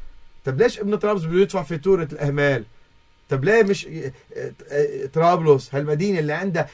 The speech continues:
هالكم الهائل من ال-، من المدخرات، هالكم ال-، الغنى الحضاري والثقافي والمالي والاقتصادي والتجاري، عايشة بحالة فقر لا متناهي. طب ليش قدر طرابلسيين ضلوا ميتين من الجوع؟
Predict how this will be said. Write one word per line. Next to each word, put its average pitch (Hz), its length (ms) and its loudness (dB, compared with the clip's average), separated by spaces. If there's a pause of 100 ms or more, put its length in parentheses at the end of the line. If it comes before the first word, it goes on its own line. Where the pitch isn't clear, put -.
هالكم 190 420 2
الهائل 170 560 6 (460)
من 143 160 -2
ال-، 151 360 0
من 156 120 0
المدخرات، 139 760 2 (160)
هالكم 220 360 0
ال-، 196 200 2
الغنى 196 540 2 (240)
الحضاري 208 520 6
والثقافي 208 680 4
والمالي 220 460 4
والاقتصادي 214 840 4 (280)
والتجاري، 202 760 6 (580)
عايشة 202 340 4
بحالة 202 340 4
فقر 196 400 2 (220)
لا 214 260 8
متناهي. 220 680 8 (340)
طب 110 140 -6
ليش 208 200 4
قدر 196 260 2
طرابلسيين 180 680 -2
ضلوا 185 300 4 (200)
ميتين 190 360 2
من 175 60 2
الجوع؟ 165 480 4